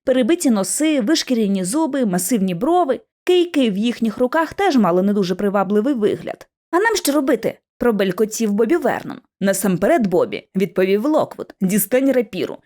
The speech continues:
і озирнувся на мене. «Біжи, Люсі!» Вінкменові найманці були вже на сходах. Я ляснула дверима. З надвору забрящало залізо, долинули звуки ударів,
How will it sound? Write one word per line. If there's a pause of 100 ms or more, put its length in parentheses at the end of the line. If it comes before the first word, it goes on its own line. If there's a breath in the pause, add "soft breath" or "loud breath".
(180)
і
озирнувся
на
мене. (180)
«Біжи,
Люсі!» (260)
Вінкменові
найманці
були
вже
на
сходах. (100)
Я
ляснула
дверима. (340)
З
надвору
забрящало
залізо, (220 loud breath)
долинули
звуки
ударів,